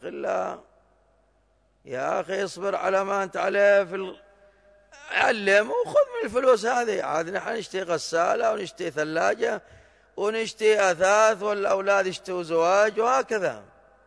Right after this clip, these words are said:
فتقول له: "خلاص، أنت اسكت عن، عن الكلام فيهم،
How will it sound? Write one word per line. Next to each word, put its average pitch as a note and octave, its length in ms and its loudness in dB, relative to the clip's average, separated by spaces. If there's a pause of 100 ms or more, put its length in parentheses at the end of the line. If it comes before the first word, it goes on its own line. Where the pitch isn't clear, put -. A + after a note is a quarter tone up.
(1900)
فتقول F#3+ 640 -4
له: G3 340 2
"خلاص، B3 420 -2
أنت G3+ 220 -6
اسكت A#3+ 420 -2
عن، A#3+ 480 -8 (500)
عن G#3 240 -2
الكلام A3+ 480 0
فيهم، F3+ 460 -4